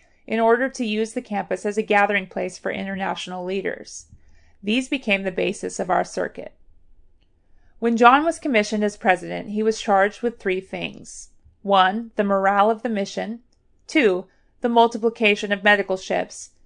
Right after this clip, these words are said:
And three, an emphasis on evangelism. This season of our life still continues, and we are engaged with many countries and people groups during the course of every year, sometimes living for an extended period wherever we run leadership schools,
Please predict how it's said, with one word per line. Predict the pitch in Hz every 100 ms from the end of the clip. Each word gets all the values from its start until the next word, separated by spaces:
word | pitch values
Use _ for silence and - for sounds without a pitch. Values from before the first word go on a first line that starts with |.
| _ _ -
And | 202 202
three, | 202 214 240 269 -
an | 233
emphasis | 240 262 240 214 180 180 -
on | 202
evangelism. | 196 202 190 190 175 - - 208 - _ _ _ _ _ _ _ -
This | 190 254 294
season | - 285 269 262
of | 247
our | 240 233
life | 208 190 190
still | - 220 233
continues, | 240 226 - 220 202 180 190
and | - 208
we | 240
are | 247
engaged | 233 220 233 240 -
with | 226 214
many | 214 240
countries | - 247 233 185 170
and | 196
people | 202 240 -
groups | 190 175 - -
during | - 220 226 220
the | 214
course | - 208 208 -
of | 196
every | 196 190 185
year, | 202 185 - - _ _ - -
sometimes | - 240 247 240 220
living | 233 226 233
for | 214 220
an |
extended | 220 - 220 214 220
period | - 247 233 196 175
wherever | 190 190 190 190
we | 190
run | 190 190 190
leadership | 208 233 220 - -
schools, | - 180 - - -